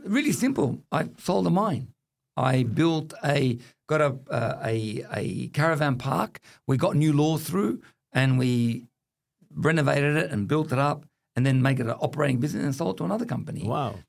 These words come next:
Speaker 1: Um, what else can
Speaker 2: So
Speaker 1: I
Speaker 2: you
Speaker 1: do?
Speaker 2: became an entrepreneur?
Speaker 1: Basically, an investment banker is like a real estate agent developer,
Speaker 2: Wow.
Speaker 1: but for companies.
Speaker 2: That's amazing.
Speaker 1: Right? And you learn about net present values. And I did, so that's when I did my M B A, 'cause I,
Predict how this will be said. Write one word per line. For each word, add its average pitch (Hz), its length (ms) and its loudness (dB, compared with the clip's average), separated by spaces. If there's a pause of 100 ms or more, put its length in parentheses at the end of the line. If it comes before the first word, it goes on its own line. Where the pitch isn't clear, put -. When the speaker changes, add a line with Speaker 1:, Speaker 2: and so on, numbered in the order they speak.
(140)
Speaker 1:
Um, 131 500 2 (100)
what 131 160 2
else 127 140 2
can - 100 0
Speaker 2:
So - 40 4
Speaker 1:
I 131 40 4
Speaker 2:
you 127 40 2
Speaker 1:
do? 127 60 2
Speaker 2:
became 160 180 2
an 160 60 4
entrepreneur? 151 480 2 (200)
Speaker 1:
Basically, 196 500 0
an 127 80 4
investment 202 320 2
banker 202 500 0
is 135 80 0
like 143 160 2
a 147 40 4
real 185 120 4
estate 151 240 -2
agent 123 300 0
developer, 151 360 0 (440)
Speaker 2:
Wow. 135 160 -4
Speaker 1:
but 156 100 2
for 135 100 2
companies. - 560 -2
Speaker 2:
That's 131 180 -6
amazing. 127 420 2
Speaker 1:
Right? 170 240 2 (340)
And 160 140 2
you 156 120 4
learn 180 240 2
about 135 360 2
net 165 220 0
present 147 320 2
values. 127 520 4
And 117 100 2
I 123 40 2
did, 131 180 -2 (200)
so 143 120 4
that's 170 260 0
when 160 180 2
I 135 60 4
did 123 160 2
my 117 160 0
M 120 240 0
B 110 140 2
A, 104 160 0
'cause - 180 -4
I, 117 180 4